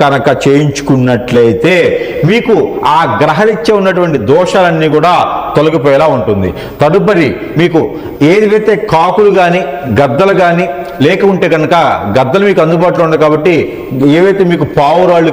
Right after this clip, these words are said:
కానీ కోళ్ళు కానీ ఉంటే కనుక వాటికి సజ్జలు వేస్తూ ఉండాలి కర్కాటక రాశి వారు ప్రతిసారి కూడా. ఈ సజ్జలు వేయటం ద్వారా కూడా మీకున్నటువంటి ఆ బుధ దోషం, ఆ ఒక శని దోషం, ఆ ఒక రవి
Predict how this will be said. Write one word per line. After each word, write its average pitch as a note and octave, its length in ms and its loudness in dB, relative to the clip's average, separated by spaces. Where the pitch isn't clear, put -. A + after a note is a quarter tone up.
కానీ D#3 200 0
కోళ్ళు E3+ 340 2
కానీ D#3+ 180 0
ఉంటే D3 200 0
కనుక C3 200 0
వాటికి D#3 300 0
సజ్జలు E3 460 2
వేస్తూ F3+ 280 0
ఉండాలి D3+ 240 0
కర్కాటక D#3+ 440 0
రాశి C#3 220 0
వారు D3+ 220 0
ప్రతిసారి C3+ 800 0
కూడా. G#2 180 0
ఈ - 20 2
సజ్జలు D#3 420 2
వేయటం E3 320 0
ద్వారా D3 200 2
కూడా D3+ 160 2
మీకున్నటువంటి F#3 720 0
ఆ - 20 0
బుధ A#2+ 140 0
దోషం, F3+ 260 0
ఆ C3 120 2
ఒక C#3+ 100 0
శని D#3+ 260 0
దోషం, F#3 280 0
ఆ - 20 2
ఒక C#3+ 180 0
రవి D#3+ 180 2